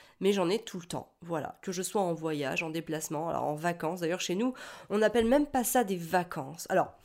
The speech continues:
on appelle ça un petit peu des vacances dans le sens où, euh, c'est le mot, euh, généralement utilisé et qu'à partir du moment où on n'est pas chez nous, ben voilà,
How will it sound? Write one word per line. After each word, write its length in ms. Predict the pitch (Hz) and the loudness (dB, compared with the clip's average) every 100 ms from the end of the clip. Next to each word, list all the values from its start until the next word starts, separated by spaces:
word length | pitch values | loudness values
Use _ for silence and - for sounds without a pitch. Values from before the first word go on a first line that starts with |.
| - - - | -18 -18 -10
on 140 | 170 160 | -4 0
appelle 240 | 165 185 | 2 2
ça 240 | - 190 - | 2 0 4
un 160 | 240 220 | 4 4
petit 160 | - | -2
peu 100 | 202 | 0
des 100 | 185 | 2
vacances 380 | 180 185 202 185 | 4 2 0 0
dans 100 | 170 | 0
le 60 | 170 | 0
sens 340 | 196 190 - | 0 -2 -2
où, 260 | - 202 190 | -4 -2 0
euh, 120 | 151 | -2
c'est 160 | 151 170 | 0 0
le 120 | 175 | 2
mot, 360 | 185 208 208 170 | 6 6 8 6
euh, 240 | 143 139 - - 143 | 2 -4 -10 -14 -10
généralement 640 | 165 185 185 180 185 185 | 0 4 4 4 4 2
utilisé 680 | 202 175 185 185 170 208 208 | -2 -6 -6 -4 0 2 2
et 40 | 165 | -2
qu'à 140 | 143 | -4
partir 280 | 156 165 196 | -6 -6 -6
du 120 | 180 | -4
moment 180 | 190 190 | -2 0
où 60 | |
on 20 | 175 | 0
n'est 100 | 160 | -2
pas 140 | 170 | -2
chez 160 | - 185 | 0 2
nous, 260 | 202 214 - - - - - - | 2 0 -4 -16 -18 -18 -20 -14
ben 280 | 160 156 147 | -8 -6 -2
voilà, 280 | 160 190 196 | 2 2 2